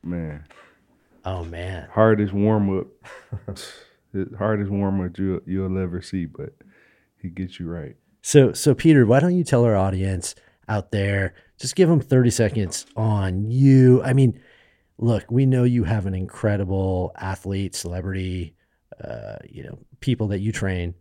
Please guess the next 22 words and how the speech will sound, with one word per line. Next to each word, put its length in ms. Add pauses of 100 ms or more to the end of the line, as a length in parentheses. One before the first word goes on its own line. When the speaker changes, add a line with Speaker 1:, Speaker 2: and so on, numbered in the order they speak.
(360)
Speaker 2:
um, 260
but 240
give 160
the 80
people 240
just 180
thirty 200
seconds 340
on 160
you 180
and, 240
and, 460
and 140
your 100
background. 460 (1120)
Speaker 3:
Started 400
out 380 (340)
as 160
a 200
college 340
volleyball 420
player. 320